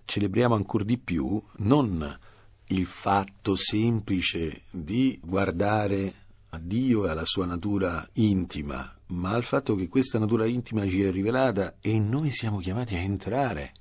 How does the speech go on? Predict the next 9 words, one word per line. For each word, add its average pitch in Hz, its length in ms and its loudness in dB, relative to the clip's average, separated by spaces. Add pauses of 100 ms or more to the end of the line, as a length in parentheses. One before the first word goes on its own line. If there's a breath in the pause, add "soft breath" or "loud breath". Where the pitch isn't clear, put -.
in 107 180 -4
questa 92 420 0
dimensione. 80 680 -4 (640 loud breath)
Ovvero 110 420 4
sia, 64 340 -6 (920 loud breath)
l'uomo, 90 540 -2 (300)
per 131 240 -2
l'incarnazione 73 680 -4
di, 62 200 -6